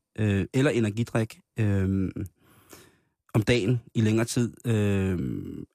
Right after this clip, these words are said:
at der er halvdelen af den her brugergruppe, de fik altså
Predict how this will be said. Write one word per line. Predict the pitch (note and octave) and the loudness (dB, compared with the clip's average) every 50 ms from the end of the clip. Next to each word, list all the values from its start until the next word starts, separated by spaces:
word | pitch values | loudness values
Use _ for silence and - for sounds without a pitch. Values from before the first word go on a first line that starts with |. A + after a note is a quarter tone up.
| - | -6
at | - G#2 - - | -6 -2 -2 -2
der | A#2+ | -2
er | A2 | 0
halvdelen | G#2+ - C3+ D#3 D#3 - D#3 A2+ - G2 - | 0 2 2 2 2 0 0 0 -2 -2 -4
af | - A2 | -2 -2
den | - A2+ G#2+ | 0 0 2
her | G#2+ A#2 F2 - - - - - | 2 0 0 -2 -6 -12 -8 -4
brugergruppe, | - G#2+ G#2+ - - G2+ F#2+ - G2 F#2 _ _ _ _ _ _ _ _ _ _ _ _ _ _ _ _ _ _ _ _ _ _ _ _ _ _ _ - | -2 -2 -2 -2 -4 -4 -4 -6 -8 -12 _ _ _ _ _ _ _ _ _ _ _ _ _ _ _ _ _ _ _ _ _ _ _ _ _ _ _ 0
de | - B2 | 0 2
fik | - C3+ A#2 | 2 2 2
altså | G#2+ E2 E2 - - A2 | 0 0 0 0 0 0